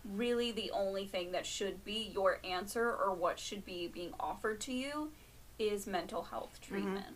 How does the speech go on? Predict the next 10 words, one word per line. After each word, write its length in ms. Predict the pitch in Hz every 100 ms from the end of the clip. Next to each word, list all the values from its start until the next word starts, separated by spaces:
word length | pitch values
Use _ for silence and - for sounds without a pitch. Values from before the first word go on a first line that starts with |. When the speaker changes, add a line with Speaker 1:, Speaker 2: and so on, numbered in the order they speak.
| -
Speaker 2:
Exactly. 560 | 165 160 135 127 156 160
So 200 | 180 180
it's, 160 | 180 - - - - -
you 120 | 262
know, 160 | 240 208
it's, 300 | 202 - - -
it's 320 | 196 - - - - - - -
such 300 | - 254 254
a 40 | 254
shitty 680 | - 214 202 202 196 170